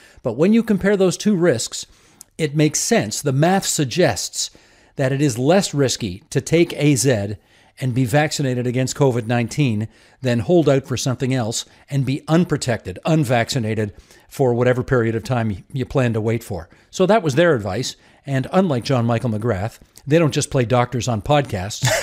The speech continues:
<laughs> They really are doctors. <laughs> So there you go. Now, we always conclude this podcast with our favorite quotes of the week, and we'll have those for you immediately after we ask you to give us a rating on Apple Podcasts.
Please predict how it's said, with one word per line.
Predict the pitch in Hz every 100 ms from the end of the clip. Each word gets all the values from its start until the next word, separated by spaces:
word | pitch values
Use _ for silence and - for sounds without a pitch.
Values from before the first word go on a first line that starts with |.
| 170 - 160 -
<laughs> |
They | 120 170
really | 165 160 151
are | 147
doctors. | 135 113 - - - - - -
<laughs> | - 196 - - 127 _ - - _ - - -
So | - 139
there | 131 123
you |
go. | 117 101 - - - - - _ - -
Now, | 208 143
we | 156
always | 180 180
conclude | - 160 185 160
this | 160
podcast | 165 170 196 196 190
with | 156
our |
favorite | 143 170 151 143
quotes | 165 151
of | 147
the |
week, | 143 226 233
and | 135
we'll | 135
have | 147 135
those | 131 123
for | 151 135
you | 135
immediately | 135 143 185 196 151 143 131
after | 139 -
we | 123 123
ask | 135 -
you | 135
to | 123
give | 120 117
us | 113
a |
rating | 113 202 226 185
on | 143
Apple | 139 131
Podcasts. | - 180 180 180 180 -